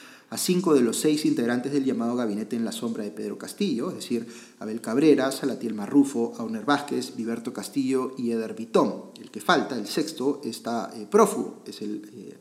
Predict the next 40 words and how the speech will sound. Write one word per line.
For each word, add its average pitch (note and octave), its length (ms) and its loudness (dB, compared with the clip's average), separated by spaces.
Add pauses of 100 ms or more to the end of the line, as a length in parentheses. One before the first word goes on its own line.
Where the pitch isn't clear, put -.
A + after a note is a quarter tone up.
eh, - 220 -14
dueño B2+ 280 0
de A#2+ 80 -2
la G2+ 100 -4
casa B2 220 -4
de A#2 60 -2
Girón A2+ 240 -6
Zarratea, A#2 560 -2 (400)
Alejandro G#2 480 -6
Sánchez. - 560 -2 (720)
También F3+ 260 6
se F#3+ 120 4
han F3 60 0
allanado C#3 360 4
las C#3 160 2
oficinas, B2 680 -2
eh, G#2+ 240 -6
en A#2+ 140 -2
el G#2+ 120 -4
Congreso B2 560 0
y A#2 80 2
las - 160 -8
casas D#3 400 0
de B2+ 80 -2
los A2+ 160 -2
integrantes A2 480 -4
de A#2+ 80 -4
la A#2 80 -4
facción G#2 340 -10
de G#2 80 -4
los F#2 180 -10
niños. D#3 480 -2 (500)
Eh, G2+ 560 -8
todo C#3 160 8
esto C3+ 180 0
como A#2+ 200 -2
parte A#2+ 240 -4
de - 20 0
una A#2+ 180 -2
operación, A#2 520 -4